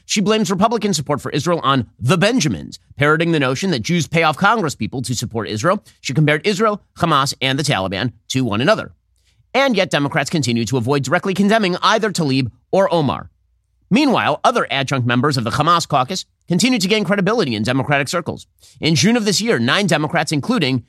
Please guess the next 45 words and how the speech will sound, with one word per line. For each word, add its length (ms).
the 120
venerable 640
Alexandra 600
Ocasio-Cortez, 800
voted 300
against 320
a 40
resolution 480
in 60
Congress 360
declaring 360
that 100
Israel 320
is, 140
quote, 240
"not 340
a 80
racist 360
or 120
apartheid 380
state," 300
and 100
stating 260
that 120
the 60
United 340
States 320
will, 140
quote, 200
"always 300
be 100
a 60
staunch 320
partner 220
and 160
supporter 280
of 100
Israel." 380
The 160
eight 100
other 160
Democrats 460
include 460
Jamal 240
Bowman, 340